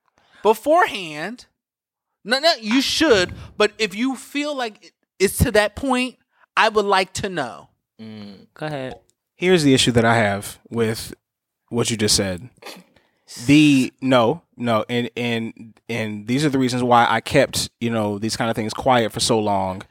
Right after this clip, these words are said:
Speaker 2: I love
Speaker 3: Bring it out.
Speaker 4: The negative connotation behind what you said, and
Speaker 2: Mm-hmm.
Speaker 4: you don't even know that it's there probably, but it is there. That is the kind of thing that makes those of us that are kinky retreat, you know what I'm saying, into the shadows, because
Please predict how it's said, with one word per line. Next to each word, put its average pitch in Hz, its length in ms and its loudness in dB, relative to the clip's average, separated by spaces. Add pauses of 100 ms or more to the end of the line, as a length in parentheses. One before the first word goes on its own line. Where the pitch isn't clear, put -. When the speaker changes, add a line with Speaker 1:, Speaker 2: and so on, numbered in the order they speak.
(420)
Speaker 2:
I 90 100 -20
love 90 180 -20
Speaker 3:
Bring 95 180 -20
it 95 100 -18
out. - 280 -20
Speaker 4:
The 131 100 2
negative 147 400 4
connotation 143 540 0
behind 117 340 0
what 117 160 -2
you 120 80 -4
said, 113 380 0
and 110 180 -8
Speaker 2:
Mm-hmm. 120 140 -6
Speaker 4:
you 220 220 0
don't 127 180 4
even 110 200 -2
know 107 180 0
that 101 120 -4
it's 101 120 -10
there 104 200 -2
probably, 104 380 -2
but 104 160 -4
it 107 100 -4
is 120 220 0
there. 104 400 0 (880)
That 147 320 4
is 135 140 -2
the 147 60 -4
kind 143 140 -2
of 131 80 -6
thing 127 120 -4
that 117 120 0
makes 120 320 -2 (300)
those 120 400 -2
of 117 160 -6
us 113 140 -6
that 113 100 -4
are 107 80 -4
kinky 117 380 -6
retreat, 107 500 -6 (220)
you 113 100 -6
know 113 60 -4
what 107 40 -2
I'm 101 60 -8
saying, 107 240 -6
into 104 220 -8
the 104 60 -6
shadows, 107 540 2
because 107 600 0